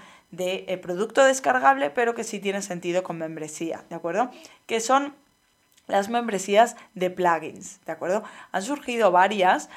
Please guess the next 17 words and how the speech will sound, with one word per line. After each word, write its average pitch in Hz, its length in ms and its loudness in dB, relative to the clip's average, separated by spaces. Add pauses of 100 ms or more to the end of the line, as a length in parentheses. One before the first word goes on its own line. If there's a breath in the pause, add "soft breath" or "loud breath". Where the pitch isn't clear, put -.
(140 loud breath)
hay 175 160 -2
varias 180 420 2
en 170 100 -8
el 165 120 -10
mercado, 180 640 2 (340 loud breath)
eh, 175 680 0
que 180 80 -10
son, 208 380 0
pues 175 160 -10
eso, 180 300 -4 (260 loud breath)
es 180 200 -8
un 208 440 -2
sitio 269 380 -4
que - 100 -8
tú 190 120 -10
pagas 185 480 4
una 175 840 0